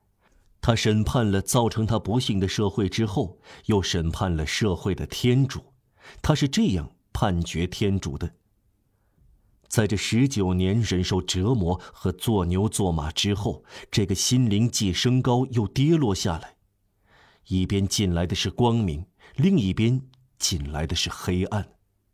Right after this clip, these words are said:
读者已经看到让瓦尔让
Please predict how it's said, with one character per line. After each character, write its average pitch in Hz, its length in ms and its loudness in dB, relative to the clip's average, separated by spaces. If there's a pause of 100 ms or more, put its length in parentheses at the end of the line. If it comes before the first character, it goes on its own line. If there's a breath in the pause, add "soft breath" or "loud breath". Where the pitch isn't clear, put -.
(1400)
读 175 200 4
者 127 180 0
已 90 160 0
经 135 200 0
看 98 340 -4
到 69 180 -8 (240 loud breath)
让 104 380 0
瓦 123 120 2
尔 131 160 0
让 - 240 -10